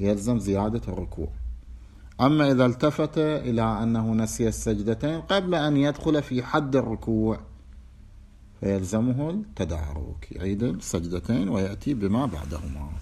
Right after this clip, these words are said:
قال: "وكذا إذا كان ركوعًا أو سجدتين من ركعة واحدة". ليش قيد ركعة واحدة؟ لأن قلنا السجدتين من ركعة واحدة هما الركن، أما السجدتين من ركعتين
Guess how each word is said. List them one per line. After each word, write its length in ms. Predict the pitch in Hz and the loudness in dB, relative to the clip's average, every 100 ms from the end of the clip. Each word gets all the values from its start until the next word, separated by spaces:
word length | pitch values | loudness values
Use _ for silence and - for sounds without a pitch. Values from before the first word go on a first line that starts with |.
| - - - - - - - - - - - | -12 -18 -18 -18 -18 -18 -16 -16 -18 -16 6
قال: 200 | 123 131 | 8 8
"وكذا 520 | 135 156 160 135 127 | 6 4 4 4 6
إذا 280 | 120 117 113 | 4 4 4
كان 340 | 110 123 120 | 4 4 4
ركوعًا 580 | 113 104 104 120 107 110 | 4 0 0 2 4 2
أو 140 | 98 95 | 2 -2
سجدتين 840 | - 92 90 90 107 110 120 123 123 - - - - - | -2 -2 -2 0 2 2 2 -2 -8 -16 -16 -18 -18 -6
من 80 | 101 | 0
ركعة 540 | 101 98 117 123 120 127 | 2 4 2 2 0 0
واحدة". 720 | 135 101 90 80 87 80 90 | 2 2 0 -2 -6 -4 -2
ليش 260 | 95 135 131 | 0 0 2
قيد 280 | 139 131 127 | 2 2 2
ركعة 280 | 123 127 | -2 2
واحدة؟ 520 | 127 127 123 127 143 151 | 4 4 4 0 0 0
لأن 200 | 123 101 | 0 0
قلنا 200 | 107 107 | 2 0
السجدتين 580 | - 110 104 - 120 | 0 -2 -2 0 2
من 60 | 110 | 4
ركعة 340 | 104 110 107 | 4 4 4
واحدة 420 | 110 120 123 147 151 | 6 6 4 0 0
هما 240 | 175 175 | 4 6
الركن، 360 | 143 110 - 98 - - - - - - - - | 6 2 0 -6 -6 -16 -18 -18 -18 -18 -16 -2
أما 160 | 101 104 | 2 4
السجدتين 680 | 104 110 101 104 101 113 104 | 2 0 2 2 2 2 2
من 140 | 104 | 2
ركعتين 760 | 98 101 98 101 127 143 180 | 0 -2 -2 0 0 0 -2